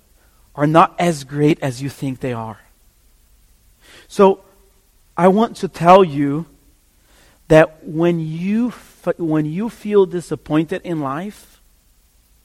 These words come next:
that is a great opportunity for you to tell God that. For you to say, "Lord, I, I'm so disappointed. I was expecting this, but I'm experiencing that." Children, many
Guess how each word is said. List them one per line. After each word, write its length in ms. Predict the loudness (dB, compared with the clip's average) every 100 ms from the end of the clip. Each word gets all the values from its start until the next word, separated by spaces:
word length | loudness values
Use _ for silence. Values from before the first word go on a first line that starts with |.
| _ _ _ _ _ -2
that 100 | 0
is 100 | 2
a 60 | 0
great 280 | 4 6
opportunity 600 | 6 2 -12 -8 -8 -6
for 220 | -10 -8 -8
you 360 | -8 -8 -8
to 140 | -8 -14
tell 380 | -12 -6 -6
God 360 | -6 -6 -8 -10
that. 480 | -16 -18 _ -20 _ _ _ _ _ _ _ _ _ _
For 200 | -4 -2
you 160 | -2
to 140 | -6 -8
say, 340 | -2 0 2
"Lord, 380 | 0 2 2 0 -8
I, 180 | -10 -10
I'm 180 | -10 -14
so 240 | -12 -10 -8
disappointed. 640 | -10 -16 -12 -12 -6 -2
I 80 | -2
was 140 | -4
expecting 680 | -12 -14 -8 -8 -6 -12 -8
this, 400 | -2 0 -2 -6 _ _ _ -2
but 100 | 0
I'm 140 | 2
experiencing 840 | -2 -8 -6 -4 -4 -6 -10 -10
that." 520 | -10 -12 -16 _ -20 _ _ _ _ _ _ _ _ _ _ _ _ _ _ _
Children, 440 | 0 2 2 -2 -4 _ _ _ _ _ _ _ _ _ _
many 520 | -2 2 4 2 -4